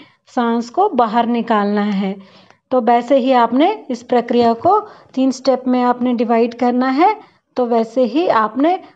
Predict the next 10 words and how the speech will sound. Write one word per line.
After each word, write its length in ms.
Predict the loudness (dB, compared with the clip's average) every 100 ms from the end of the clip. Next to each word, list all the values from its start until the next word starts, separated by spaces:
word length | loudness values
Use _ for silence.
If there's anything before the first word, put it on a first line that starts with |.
| -8
वन 200 | -4 -4
to 200 | -4 -2
टेन 280 | -2 0 -2
टाइम 300 | -2 -4 -4
आप 240 | -6 -6
इसको 260 | -10 -6 -6
करें, 280 | -2 -2 0
वन 240 | -2 -2
राउंड 320 | 0 0 0
को, 340 | 0 0 0